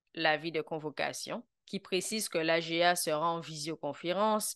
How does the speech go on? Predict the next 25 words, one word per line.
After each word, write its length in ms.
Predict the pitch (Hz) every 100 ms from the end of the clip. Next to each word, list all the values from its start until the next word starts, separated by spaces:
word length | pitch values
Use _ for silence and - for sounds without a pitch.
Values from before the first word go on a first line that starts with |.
| -
et 120 | 220
joignable 480 | 190 170 160 160 151
par 180 | 156 139
Internet 580 | 139 139 147 165 165
ou 40 | 143
téléphone, 640 | - 147 165 - 226 233 _ _ _ _ _
et 140 | - 320
qui 140 | 330
indique 420 | 220 180 165 -
que 60 | 175
le 180 | 170 160
lien 260 | 170 214
de 60 | 208
connexion 580 | 190 170 160 - 262 - _ -
et 100 | 254
le 120 | 202
numéro 400 | 185 180 170 185
de 60 |
téléphone 520 | 185 165 156 - 185 214
seront 220 | 180 165
envoyés 560 | 165 160 165 175 208 _
quelques 380 | 226 208 196 175
jours 200 | 175 156
à 100 | 151
l'avance 520 | 143 131 156 196